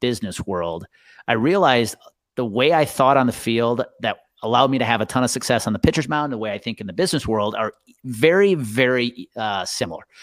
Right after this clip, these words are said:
right? It's a lot of the same mindset. So I built the podcast with the goal of going out and finding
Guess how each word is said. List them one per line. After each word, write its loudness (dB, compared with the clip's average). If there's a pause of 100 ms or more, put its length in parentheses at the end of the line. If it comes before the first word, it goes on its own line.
(340)
right? 2
It's -2
a 0
lot 4
of 0
the -2
same 0
mindset. -2
So 0
I 2
built 0
the 2
podcast 2
with -10
the -10
goal -2
of -6
going -2
out -2
and -4
finding 0